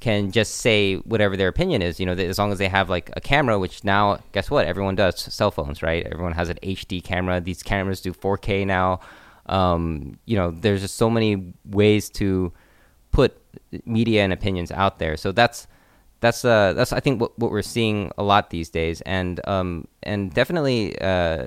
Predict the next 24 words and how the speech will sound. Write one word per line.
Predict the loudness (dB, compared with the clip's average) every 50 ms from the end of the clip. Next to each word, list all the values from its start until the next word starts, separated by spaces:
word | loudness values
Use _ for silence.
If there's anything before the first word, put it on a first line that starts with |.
| -8
you | -6 -4
know, | -2 -2 -2 -2 -4 -4
like, | -6 -6 -6 -8 -6 -2
negativity | -2 0 0 0 -2 -2 -2 -2 -2 -4 -4 -4 -2
does, | 0 2 4 4 2 2 -2 -6 -12 -16 -18 -20 _ _ _ _ _ _ _ -4
uh, | -2 0 0 2 2 0 0 -2 -2
you | 2 4
know, | 6 6 4
sometimes | 6 4 4 4 4 2 0 0
people | 0 0 0 0
are | 2
really | 2 0 0
funny | 0 2 2 2 2 0
with | -2 -4 -6
it. | -8 -8
So | -8 -4
they're, | 0 2 2 2
like, | 2 2 0 -2 _
these | -8 -8 -8 -4
kind | -4 -4 -4
of, | -4 -6 -8 _ _ _ _ _ _ _
you | -8 -4
know, | -4 -4 -6 -8 _ _ -8
uh, | -6 -4 -6